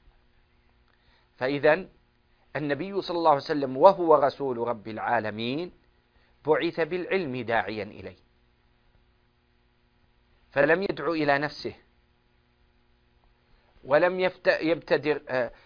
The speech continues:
ب-، بآرائه وحبائل أفكاره صلوات ربي وسلامه عليه، إنما كان وحي يوحى وسنة يتلقاها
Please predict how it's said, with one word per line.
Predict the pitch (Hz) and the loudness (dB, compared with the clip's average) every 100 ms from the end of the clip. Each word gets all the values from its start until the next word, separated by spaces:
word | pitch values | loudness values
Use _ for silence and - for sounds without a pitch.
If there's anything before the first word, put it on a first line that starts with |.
| - - | -20 -10
ب-، | 123 135 123 | -6 -4 -4
بآرائه | 139 - 135 127 151 139 135 110 - _ _ | -4 2 4 6 6 6 0 -8 -12 _ _
وحبائل | 117 120 127 127 - - 131 113 135 - 135 135 | -2 4 6 4 0 -6 -6 0 0 0 -4 -4
أفكاره | 127 - 135 135 123 107 _ | -6 -4 0 0 0 -6 _
صلوات | - 120 123 120 120 | -4 0 2 0 -2
ربي | 107 104 101 | -8 -8 -14
وسلامه | 98 101 101 101 98 | -12 -12 -12 -16 -18
عليه، | 90 104 - _ _ _ _ _ _ _ _ _ _ _ _ _ _ - | -18 -20 -20 _ _ _ _ _ _ _ _ _ _ _ _ _ _ -14
إنما | 131 131 127 | -10 -6 -4
كان | 120 139 143 139 156 196 - _ _ _ _ _ _ - | -4 -2 0 2 0 -4 -10 _ _ _ _ _ _ 2
وحي | 160 165 147 | 4 4 -2
يوحى | 139 135 151 156 - 104 - _ _ _ _ _ _ _ _ | -6 -4 -4 -6 -6 -12 -12 _ _ _ _ _ _ _ _
وسنة | - 113 156 160 143 135 156 175 - _ _ _ _ | -12 -10 -8 -6 -6 -4 -6 -8 -14 _ _ _ _
يتلقاها | 127 - 123 123 - 143 143 113 104 | -8 -2 0 0 2 2 4 2 -4